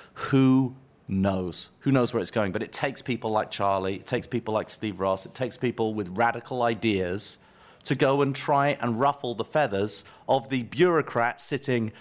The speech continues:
in France and Switzerland. And I'm happy for anything which does that, Rog. Okay, the winner of the coveted Guinness Men in Blazers Poet Philosopher Sucker Scribe Raven of the Week is a U S service member we'll refer to by his call sign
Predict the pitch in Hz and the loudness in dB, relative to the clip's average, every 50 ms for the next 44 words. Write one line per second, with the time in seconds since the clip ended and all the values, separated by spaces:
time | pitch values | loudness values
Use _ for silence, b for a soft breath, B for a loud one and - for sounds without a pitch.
0 | B B B - - 110 104 - - 127 117 110 110 110 - - - - 107 98 | B B B -2 -2 -2 -2 -2 0 2 4 4 2 2 0 -6 -6 -4 -4 -4
1 | 90 - - 98 - - - 92 90 87 69 92 107 123 117 98 110 98 - 104 | -4 -2 -4 -4 -4 -2 -2 -2 -2 -2 0 0 0 0 0 -2 -4 -6 -4 -8
2 | 92 - - - - 110 101 95 - - 92 87 87 85 85 80 90 - - - | -12 -10 -10 -8 -6 -6 -6 -6 -6 -6 -8 -8 -8 -10 -10 -12 -12 -12 -8 -8
3 | 90 85 82 - - 87 82 - - - 69 64 53 - - - b b b b | -8 -8 -8 -10 -10 -10 -10 -10 -12 -14 -16 -16 -16 -16 -18 -20 b b b b
4 | b b b b b b - 117 120 - 127 101 87 95 92 113 113 104 98 - | b b b b b b -6 -6 -4 -2 -2 -4 -4 -4 -2 -2 0 0 0 -2
5 | 85 82 - 95 - - 110 101 95 87 87 78 - 117 104 95 - - 104 104 | -4 -6 -8 -12 -6 -4 -4 -4 -4 -8 -10 -6 -6 -4 -4 -4 -6 -6 -6 -6
6 | 98 95 95 104 101 95 - 85 - - - 101 95 - - 101 98 92 - - | -4 -4 -4 -6 -6 -6 -8 -10 -12 -6 -4 -4 -4 -4 -6 -6 -6 -6 -8 -8
7 | 87 - - 104 - 101 - - - 104 98 90 98 110 110 98 98 101 117 135 | -8 -6 -4 -4 -4 -6 -10 -6 -4 -4 -4 -2 -2 -4 -4 -4 -4 -2 0 0
8 | 131 110 - 143 185 165 113 - B B B B B 120 117 160 220 226 180 - | 0 0 0 2 2 2 0 -2 B B B B B -4 0 2 4 4 2 2
9 | - - 220 214 202 165 156 - 135 123 117 110 104 117 113 113 B B B - | 0 2 2 4 2 2 0 0 0 0 0 2 2 0 0 0 B B B -4
10 | 127 127 127 127 120 - - 147 143 139 139 - 143 135 131 131 135 - - - | -2 2 2 2 0 2 2 2 2 2 2 0 -2 -2 -2 -4 -6 -10 -2 0
11 | 131 147 143 143 139 127 - - - 135 107 90 - - 92 87 85 85 85 87 | 0 0 0 -4 -6 -8 -8 -8 -6 -4 -4 -4 -2 0 0 0 2 0 -2 -4